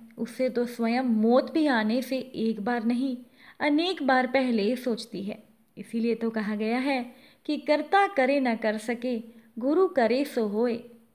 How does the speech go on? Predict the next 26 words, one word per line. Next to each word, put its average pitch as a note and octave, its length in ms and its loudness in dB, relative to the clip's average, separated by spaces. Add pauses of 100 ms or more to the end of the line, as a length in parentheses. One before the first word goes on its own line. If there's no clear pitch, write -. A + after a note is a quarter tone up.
(100)
तीन C4+ 280 0
लोक A#3 440 0
नौ A3 240 2
खंड A3 320 -2
में D4+ 320 -2 (420)
गुरु D4+ 300 2
से C4+ 180 2
बड़ा G3 300 -2
ना G#3 140 -4
कोई।" A3 220 -10 (840)
पूर्ण F#4+ 340 2
सतगुरु C#4+ 560 0
में A#3+ 160 4
ही B3 180 4
सामर्थ्य G#3+ 520 -4
है A3 500 -4 (160)
कि A#3+ 100 -2
वो G#3+ 140 0
प्रकृति C#4+ 640 0
के C#4+ 200 -2
नियम C4 400 4
को A#3 180 -2
भी A3+ 200 0
बदल G#3+ 300 -2
सकते G#3 400 -12
हैं, G3+ 240 -12